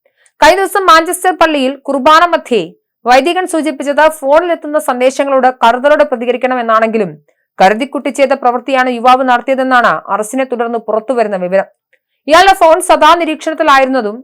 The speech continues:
അറസ്റ്റിന് സഹായകരമായി. കഴിഞ്ഞ ദിവസം ഒട്ടേറെ കൂട്ടുകാരുമായി നൈറ്റ് പാർട്ടിക്ക് വേണ്ടിയാണ് ഇയാൾ സ്റ്റോക്ക്പോർട്ടിൽ നിന്നും ഗ്രിപ്സിയിൽ മലയാളി ഉടമസ്ഥതയിലുള്ള കോട്ടേജിൽ എത്തുന്നത്. എന്നാൽ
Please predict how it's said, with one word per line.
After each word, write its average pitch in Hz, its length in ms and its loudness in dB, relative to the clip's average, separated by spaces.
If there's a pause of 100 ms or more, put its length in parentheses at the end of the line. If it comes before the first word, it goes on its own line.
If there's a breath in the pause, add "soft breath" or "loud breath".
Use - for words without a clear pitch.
അറസ്റ്റിന് 226 360 -2
സഹായകരമായി. 220 680 -2 (600)
കഴിഞ്ഞ 302 180 4
ദിവസം 381 320 -2
ഒട്ടേറെ 339 300 4
കൂട്ടുകാരുമായി 311 800 2
നൈറ്റ് 247 340 -2
പാർട്ടിക്ക് 302 300 -2
വേണ്ടിയാണ് 277 380 -2
ഇയാൾ 247 140 -2
സ്റ്റോക്ക്പോർട്ടിൽ 254 640 0
നിന്നും 240 220 -4 (460)
ഗ്രിപ്സിയിൽ 285 440 -4
മലയാളി 254 380 2
ഉടമസ്ഥതയിലുള്ള 262 600 -2
കോട്ടേജിൽ 233 580 0
എത്തുന്നത്. 196 400 -6 (480)
എന്നാൽ 214 300 0